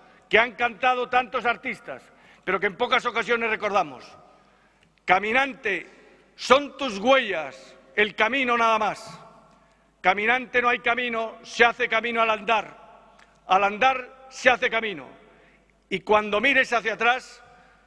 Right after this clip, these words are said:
solo estarán las huellas que nunca habrás de volver a pisar. Caminante, no hay camino, hay estelas en la mar".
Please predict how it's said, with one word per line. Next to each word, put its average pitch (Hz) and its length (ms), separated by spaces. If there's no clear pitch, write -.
solo 254 440
estarán 240 420
las 220 180
huellas 254 640
que 190 140
nunca 240 420
habrás 220 320
de 208 100
volver 208 320
a 202 80
pisar. 170 320
Caminante, 220 600
no 240 80
hay 240 120
camino, 202 480
hay 214 240
estelas 220 720
en 214 120
la 214 100
mar". 202 180